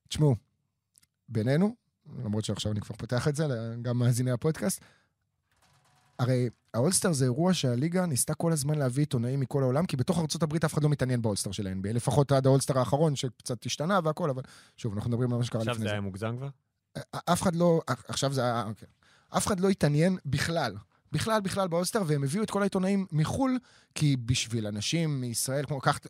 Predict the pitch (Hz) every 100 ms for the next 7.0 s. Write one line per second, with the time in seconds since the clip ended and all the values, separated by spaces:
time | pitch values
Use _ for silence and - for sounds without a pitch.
0 | - - - 180 156 156 156 - - 156
1 | 143 95 - - - - 127 180 175 139
2 | 180 139 151 170 131 160 170 156 110 127
3 | 131 120 139 160 151 175 - 170 165 -
4 | 175 - 135 135 175 143 147 165 - 139
5 | 170 175 165 160 165 165 180 175 202 -
6 | 180 170 135 127 139 143 147 127 123